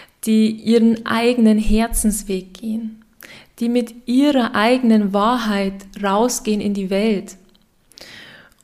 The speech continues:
Und um dieses Thema auch aus der spirituellen Sicht zu betrachten, und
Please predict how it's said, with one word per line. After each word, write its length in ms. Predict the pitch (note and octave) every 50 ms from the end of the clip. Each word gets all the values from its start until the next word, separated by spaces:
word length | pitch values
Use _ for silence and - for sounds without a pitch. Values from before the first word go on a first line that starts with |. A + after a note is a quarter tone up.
| _ _
Und 560 | - G3+ G#3 G#3 G3+ G#3 G#3 G#3 G3+ - - - _ _ _ _ _ _ _
um 220 | - G#3+ B3+ C#4 C#4
dieses 340 | C4+ A#3+ A3+ A3 A3 - -
Thema 440 | - A#3+ A#3+ B3+ B3+ A#3+ A3+ -
auch 260 | - G3+ G#3+ G#3+ - -
aus 220 | G3+ G#3 G3 -
der 160 | - G3 G3
spirituellen 840 | G3 - - - - B3+ C4 C4+ C4+ - - - G3+ G3 G3+ G3+ G3
Sicht 380 | G3 - - A#3+ A3+ - -
zu 100 | - G3
betrachten, 760 | - - - - - G#3+ A3+ A3+ - - - - - F#3 F#3
und 380 | - F#3+ F#3+ G3 F#3+ F#3+ G3